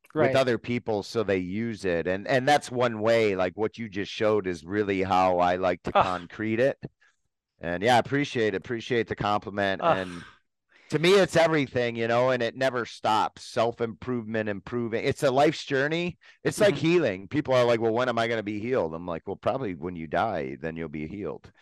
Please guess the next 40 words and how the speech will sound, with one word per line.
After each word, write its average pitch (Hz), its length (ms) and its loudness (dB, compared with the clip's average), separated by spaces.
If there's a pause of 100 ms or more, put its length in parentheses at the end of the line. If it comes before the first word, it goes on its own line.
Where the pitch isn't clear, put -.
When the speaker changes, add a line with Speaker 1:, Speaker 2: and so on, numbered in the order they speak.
Speaker 1:
Yeah, 170 260 6
it's 120 180 2
Speaker 2:
Uh, 180 40 6
Speaker 1:
like 170 80 8
Speaker 2:
otherwise, 139 520 6
it's 123 160 -2
a 117 80 2
never-ending 117 640 0
journey 107 440 0
of 87 140 0
improvement, 87 720 -6 (220)
you 82 160 -6
know? 160 80 2
Speaker 1:
Absolutely. 147 920 -4
It's 151 140 -4
like 165 220 4
retirement. 156 880 4
I'm 151 160 0
never 175 240 6
gonna 123 180 0
retire. 127 640 2
<laughs> - 0 -
The, 160 500 6 (280)
<laughs> 269 300 4
the 226 140 6
work 220 340 6
doesn't 196 320 6
ever 180 440 2
end. 151 400 -4
It's, 175 180 -6
uh, 170 100 -4
it's 165 280 -4
this 170 220 -4
continuous, 180 960 -2 (380)
continuous 170 1080 0 (140)
action 139 400 2
that's 110 280 2
Speaker 2:
Process, 76 360 -4
right? 87 260 0
Speaker 1:
e-, 160 80 0